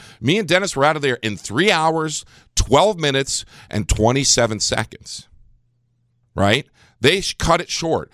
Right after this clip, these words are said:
You know why? Because Dennis Vacco walked me through that minefield. Poor George Papadopoulos got answered, asked a simple question, answered it wrong, and, and he admitted to a felony. Right?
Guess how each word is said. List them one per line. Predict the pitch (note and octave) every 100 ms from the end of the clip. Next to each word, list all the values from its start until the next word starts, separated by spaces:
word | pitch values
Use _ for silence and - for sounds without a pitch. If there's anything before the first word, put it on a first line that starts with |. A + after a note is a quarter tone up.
| -
You | A#2
know | A#2
why? | G2+ G#2+ B2+ E3+ F3+ - -
Because | A#2 C#3+ A#2
Dennis | D#3+ F#3+ D#3+
Vacco | - D3 -
walked | A#2+ F#2+ A2+ D#3+ - -
me | C#3 D#3+ D#3
through | - A#2+ B2+ A#2+
that | A2 A2 -
minefield. | G2 F#2 F#2+ - C2+ - - -
Poor | - G3+ B3
George | F3+ G3+ F#3+ D#3+
Papadopoulos | E3+ D#3 C#3 C3+ C3+ A#2
got | - G#2+
answered, | F#2+ G2+ G2 - -
asked | A2+ F#2+ -
a |
simple | - G#3+ A3 G#3
question, | E3+ D#3 - C#3+ - -
answered | - F#3 F#3 F#3
it | F3
wrong, | C#3+ C#3 C3+ C3+ - - -
and, | C3 A2+ -
and | B2 G#2+
he | B2 C#3+
admitted | A2+ B2+ B2+ -
to | A2+
a |
felony. | G2+ A#2 A#2 G#2 - _ - - -
Right? | G2 A2 C3+